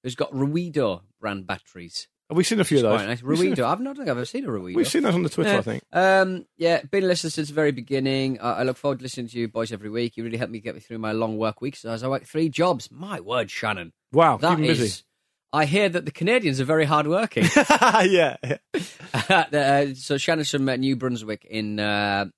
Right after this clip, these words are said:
Speaker 1: Atlantic Canada, apparently. Uh, first off, I'm pretty sure you do know this ba-, band are Canadian. Uh, the band were recently inducted in the Canadian Music Hall of Fame and were presented with the award at the Junos, which is Canada's version of the Grammys, by Geddy Lee, who is the lead singer of Rush, also Canadian,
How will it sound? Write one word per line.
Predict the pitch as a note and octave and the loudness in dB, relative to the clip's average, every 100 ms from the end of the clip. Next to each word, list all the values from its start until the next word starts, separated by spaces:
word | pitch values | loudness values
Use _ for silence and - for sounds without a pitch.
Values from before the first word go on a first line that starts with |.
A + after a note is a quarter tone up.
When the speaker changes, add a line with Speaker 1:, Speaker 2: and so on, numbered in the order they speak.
| _ | _
Speaker 1:
Atlantic | A#2 D#3 D#3 C#3 | -4 -2 -2 -8
Canada, | - F#2+ F2+ _ _ | -12 -14 -14 _ _
apparently. | F#2+ D2+ F2+ _ _ _ | -10 -10 -16 _ _ _
Uh, | C3+ C3+ | -2 0
first | - G#3 - | 2 2 2
off, | E3 | 0
I'm | D3+ | 0
pretty | D#3+ C3 | -2 -2
sure | C3+ | -2
you | A#2+ | -2
do | A2+ | 0
know | A2 | 0
this | A2 - | -2 -4
ba-, | G#2+ G2 | -6 -6
band | G#2+ G2 | -4 -6
are | |
Canadian. | - C#3 C#3+ C#3 C3+ _ _ | -4 0 2 0 -2 _ _
Uh, | A#2+ B2 | -2 0
the | B2 | 0
band | B2 E3 | 2 4
were | D#3+ | 4
recently | E3+ A3+ - D3+ | 2 0 -2 -2
inducted | C#3+ C#3 A#2+ | -2 -4 -8
in | |
the | A#2 | -10
Canadian | - B2+ A#2 A2+ | -4 -2 -2 -2
Music | A2+ A2 | -2 -6
Hall | - A2 | -6 -6
of | G#2+ | -6
Fame | - D#3 D#3+ | -2 0 0
and | B2+ A#2+ | 0 -4
were | |
presented | A#2+ D#3+ D3+ | -2 -2 -2
with | B2+ | -2
the | A#2+ | 0
award | A2 A2+ | 0 -2
at | G2+ | -4
the | A2+ | -12
Junos, | A#2 C#3 B2+ G#2 F#2+ | -6 -2 0 -2 -6
which | G2+ | -12
is | G#2+ | -18
Canada's | - - C3 C3+ B2+ | -14 -8 -6 -6 -8
version | A2+ A2 G#2+ A#2 | -4 -4 -4 -6
of | - G#2+ | -12 -12
the | |
Grammys, | A2 A#2 B2+ B2+ F#2+ F2 _ _ _ | -12 -2 0 0 -4 -8 _ _ _
by | A2+ A2 | -4 -4
Geddy | A#2+ G3 D#3+ C3 | -2 -2 0 0
Lee, | C3 B2+ - _ _ | 2 0 -4 _ _
who | A2 | -8
is | A2 | -6
the | B2 | -2
lead | B2+ B2 | -2 -2
singer | - A#2 | -6 -6
of | G#2 | -4
Rush, | A#2 A#2+ - - | -2 -2 -4 -6
also | - C#4+ A3 E3+ | 2 4 4 2
Canadian, | - C#3 C3 A#2 B2+ | 2 2 2 2 0